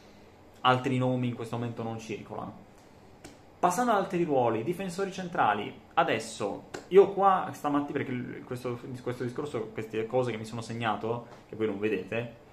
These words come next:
me le sono segnate stamattina, però nelle ultime ore è spuntato anche un altro nome in difesa. Oltre a quello appunto di Palomino e di Ferrari, è spuntato anche il nome di Helander.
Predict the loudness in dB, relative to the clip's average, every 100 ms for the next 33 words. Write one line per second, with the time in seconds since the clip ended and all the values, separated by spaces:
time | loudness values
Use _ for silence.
0 | -20 -20 -4 0 0 -2 -2 -6 -2 -2
1 | -2 -2 -2 -2 0 2 4 2 -4 -16
2 | -20 -4 2 6 6 6 4 4 4 2
3 | 0 -6 -4 -6 -6 -10 -6 -2 -2 -2
4 | -6 -6 -6 -6 -8 -10 -10 -14 -18 -20
5 | -20 -12 4 4 6 2 4 4 4 0
6 | -2 0 4 4 6 4 4 0 -4 -2
7 | 0 0 2 4 6 6 4 2 -2 -6
8 | -12 -20 -20 -20 -20 -20 -20 -20 -20 -20
9 | -4 0 0 0 0 2 0 -2 -2 -2
10 | -2 -4 -6 -2 0 2 0 -2 -2 -2
11 | -4